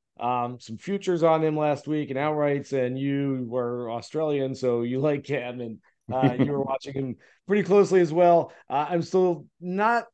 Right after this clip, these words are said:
Speaker 1: convinced that if, if that was a five-round event, we decided, "Hey, it's U S Open, you know, it's a big event. Let's, let's play Monday as well,"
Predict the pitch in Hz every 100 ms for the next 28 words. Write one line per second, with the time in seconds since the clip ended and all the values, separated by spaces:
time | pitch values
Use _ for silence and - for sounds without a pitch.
0 | - 196 170 214 202 143 175 170 165 135
1 | 196 143 226 240 202 - - 170 208 220
2 | 233 233 240 226 240 247 _ _ 170 180
3 | 175 - 175 170 262 359 - - 277 -
4 | 453 440 - 170 151 160 196 240 - 214
5 | 226 269 247 165 165 - 185 - 220 202
6 | 220 233 208 190 165 185 208 247